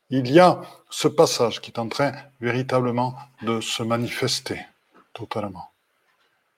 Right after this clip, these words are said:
Il en est pour preuve que des énergies se révèlent à nous, que nous allons rencontrer juste après.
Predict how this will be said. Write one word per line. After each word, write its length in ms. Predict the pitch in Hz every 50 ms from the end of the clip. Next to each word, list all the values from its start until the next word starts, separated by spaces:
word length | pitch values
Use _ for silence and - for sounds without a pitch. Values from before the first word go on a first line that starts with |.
| _ _ _ _ _ _ -
Il 60 | 113
en 80 | 131
est 100 | 156 165
pour 220 | - - 143 127 -
preuve 340 | - 196 208 220 190 - - - - - _
que 80 | - 120
des 220 | 110 123 104 123
énergies 360 | 131 135 127 113 - 151 147
se 140 | 123 - -
révèlent 300 | 120 123 120 107 127 120
à 80 | 120 113
nous, 160 | 107 104 - - - _ _ -
que 100 | - 107
nous 180 | 107 110 101
allons 280 | 117 117 120 120 113 - - - _ _ _ -
rencontrer 720 | - - 143 135 123 - 135 120 - - - 110 - - - _ _ _ _ _ _ _ _ _ _ _ _ _ _ _ _ _ _ _ _ _ _ _ _ _ _ _ _
juste 340 | - - - - - - -
après. 400 | - - - - - 82 - -